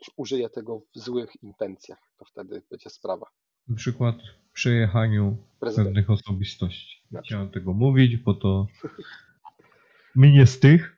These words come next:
Speaker 2: my nikogo nie chcemy
Speaker 1: Nie mamy
Speaker 2: przejeżdżać.
Speaker 1: Tesli.
Speaker 2: Co? <laughs> Nie, nie mamy Tesli. Ale jakby malucha, wiesz.
Speaker 1: <laughs>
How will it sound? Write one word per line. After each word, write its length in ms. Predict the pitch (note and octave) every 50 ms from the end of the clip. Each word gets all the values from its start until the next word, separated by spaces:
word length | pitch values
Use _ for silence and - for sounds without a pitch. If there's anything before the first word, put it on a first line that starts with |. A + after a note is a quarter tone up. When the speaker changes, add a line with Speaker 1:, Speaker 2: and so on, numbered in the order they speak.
| _ _ _ _ -
Speaker 2:
my 120 | G#2+ A#2+ B2
nikogo 420 | B2+ B2+ B2+ C3+ A#2+ A2+ A#2 A2+
nie 140 | A2+ A2+ G#2
chcemy 220 | - - A2+ G#2
Speaker 1:
Nie 20 | G2+
mamy 80 | G2 F#2
Speaker 2:
przejeżdżać. 520 | - - - D3 C#3+ C3+ C3+ C#3+ B2 A#2+
Speaker 1:
Tesli. 280 | D3 C#3+ - - - A#2 - - G2+ -
Speaker 2:
Co? 140 | - A2+ A#2+ A#2+ _ _ _ _ _ _ _
<laughs> 400 | _ _ _ _ - - - B2+
Nie, 80 | C#3 C#3+ - - - G3 F3+ - - D#3 -
nie 160 | - F#3+ - -
mamy 320 | E3 C#3+ - - D#3 C#3
Tesli. 680 | - - - B2+ B2+ - - - B2 - - B2+ B2 _ _ _ _ _ _ _ _ _ _ - - - - F#3 F3 -
Ale 260 | E3+ F3 C3+ B2+ C#3+
jakby 360 | D#3+ D#3 D3 C3 C3+ D3 C#3+
malucha, 540 | C3+ C3 C#3 C3+ C3+ C#3 C3+ B2 C#3+ D3 D#3
wiesz. 360 | D3+ D3+ C3 A#2 A2 A2 -
Speaker 1:
<laughs> 40 | -